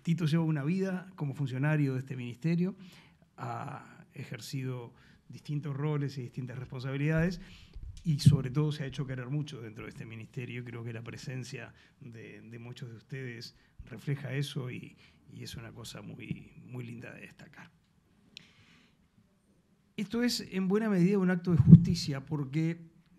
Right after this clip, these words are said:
a Tito le pasó una desgracia, este, que es la siguiente. Cuando nosotros asumimos,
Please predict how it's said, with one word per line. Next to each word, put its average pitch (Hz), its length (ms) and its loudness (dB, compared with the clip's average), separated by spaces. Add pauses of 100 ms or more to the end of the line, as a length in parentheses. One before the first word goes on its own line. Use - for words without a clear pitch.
(320)
a 151 160 -10
Tito 180 260 -6
le 165 100 -2
pasó 151 240 -6
una 156 100 -2
desgracia, 151 760 -4
este, 123 800 -12
que 123 240 -10
es 123 60 -8
la 135 120 -2
siguiente. 139 640 -2 (960)
Cuando 143 180 -4
nosotros 196 320 0
asumimos, 202 720 2